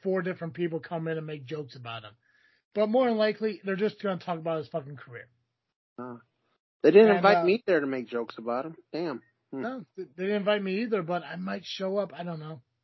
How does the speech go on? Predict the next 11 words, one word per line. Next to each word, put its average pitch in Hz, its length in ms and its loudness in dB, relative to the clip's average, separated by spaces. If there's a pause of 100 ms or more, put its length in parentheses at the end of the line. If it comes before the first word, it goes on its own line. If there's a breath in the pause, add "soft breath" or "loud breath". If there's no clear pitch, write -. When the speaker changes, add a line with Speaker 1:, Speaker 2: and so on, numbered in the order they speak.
Speaker 2:
Do 156 180 12
it. 127 160 6 (280)
Do 160 180 4
it. 139 160 0 (640)
Speaker 1:
Right. 160 160 -8 (580)
Speaker 2:
Let 143 100 -4
me 156 100 0
give 165 160 4
you 160 100 4
some 156 200 0
material. 151 680 0